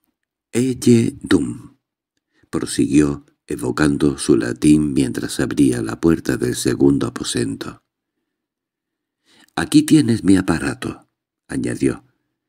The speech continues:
al paso que me enseñaba sobre un caballete una caja como de dos metros de largo enteramente parecida a un féretro, por uno de sus extremos sobresalía el pabellón paraboloide de una especie de clarín.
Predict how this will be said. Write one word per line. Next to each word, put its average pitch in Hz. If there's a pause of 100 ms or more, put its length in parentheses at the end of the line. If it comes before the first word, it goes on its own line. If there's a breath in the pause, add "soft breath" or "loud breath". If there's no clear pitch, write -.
(640 soft breath)
al 73
paso 107
que 78
me 69
enseñaba 67
sobre 71
un 101
caballete -
una 58
caja 67 (480 loud breath)
como 71
de 78
dos 107
metros 76
de 64
largo 67
enteramente 65
parecida -
a -
un 113
féretro, - (1400 soft breath)
por 76
uno 78
de 65
sus 78
extremos 73
sobresalía 69
el 78
pabellón 73
paraboloide 64
de 67
una 65
especie 67
de -
clarín. -